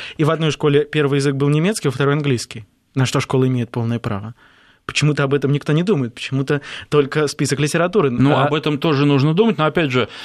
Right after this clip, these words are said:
Speaker 2: наверное, э, не аргумент, раз об этом вот, э, с точки зрения языков не думают, что и в
Speaker 1: Нет, я
Speaker 2: литературе
Speaker 1: говорю,
Speaker 2: мы об этом думать
Speaker 1: я
Speaker 2: тоже
Speaker 1: говорю
Speaker 2: не
Speaker 1: о том,
Speaker 2: должны.
Speaker 1: что много разных других рисков есть.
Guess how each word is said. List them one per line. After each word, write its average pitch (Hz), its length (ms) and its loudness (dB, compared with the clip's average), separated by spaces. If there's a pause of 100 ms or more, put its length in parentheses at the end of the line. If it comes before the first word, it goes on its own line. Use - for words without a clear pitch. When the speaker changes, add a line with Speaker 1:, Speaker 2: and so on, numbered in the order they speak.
(180)
Speaker 2:
наверное, 139 540 2
э, 120 520 0
не 127 160 4
аргумент, 135 400 0
раз 123 280 -2
об 120 180 0
этом 117 260 2
вот, 107 240 0
э, 87 260 0
с - 100 -4
точки - 280 0
зрения 143 240 2
языков 143 320 2
не 151 100 2
думают, 170 340 4
что 120 320 0
и 127 300 4
в 135 40 6
Speaker 1:
Нет, 131 40 6
я 156 60 4
Speaker 2:
литературе 175 400 4
Speaker 1:
говорю, 185 100 4
Speaker 2:
мы 170 60 4
об 156 80 -4
этом 165 220 -6
думать 151 220 0
Speaker 1:
я 151 60 2
Speaker 2:
тоже 160 140 4
Speaker 1:
говорю - 120 6
Speaker 2:
не - 60 2
Speaker 1:
о 160 40 2
том, 185 100 4
Speaker 2:
должны. 117 160 -2
Speaker 1:
что 165 180 -2
много 165 460 4
разных 135 360 0
других 160 400 -2
рисков - 640 -2 (880)
есть. 135 480 -2